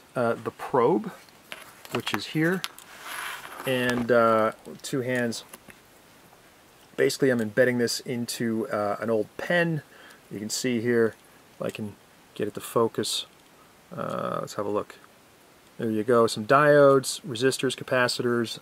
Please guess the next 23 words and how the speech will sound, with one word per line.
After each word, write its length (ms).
a 60
little 280
tip 320
there 220
going 260
into 180
the 80
pen. 460
I 60
don't 140
have 120
a 20
nut 300
to 80
hold 200
the 80
tip 260
on, 220
but 140
I'm 220
using 180
a 60
screw, 480